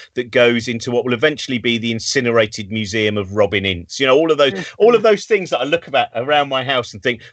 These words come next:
Speaker 1: the moment I'm dead, my wife will just go, "Well, we might as well just knock the house down."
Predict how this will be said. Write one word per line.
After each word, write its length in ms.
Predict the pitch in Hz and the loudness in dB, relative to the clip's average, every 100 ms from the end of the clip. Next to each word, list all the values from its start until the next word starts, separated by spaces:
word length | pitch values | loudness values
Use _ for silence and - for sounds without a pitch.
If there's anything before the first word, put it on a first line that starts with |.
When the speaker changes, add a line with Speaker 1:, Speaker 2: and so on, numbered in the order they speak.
| - | -8
Speaker 1:
the 80 | |
moment 480 | 135 160 196 196 180 | -4 2 2 2 0
I'm 220 | 147 156 143 | 2 0 2
dead, 340 | 147 101 92 | 2 2 0
my 120 | 123 123 | -4 -4
wife 300 | 123 120 120 | -2 -2 -4
will 80 | |
just 240 | 110 120 - | -8 -8 -2
go, 180 | 113 113 | -2 0
"Well, 300 | 147 208 202 | 2 2 2
we 100 | 156 | -4
might 160 | 156 175 | -10 -10
as 100 | 139 | -10
well 80 | 147 | -12
just 200 | 131 - | -16 -12
knock 240 | 139 127 | -10 -8
the 100 | 127 | -8
house 280 | 110 113 - | -6 -8 -8
down." 340 | 101 90 82 | -6 -6 -8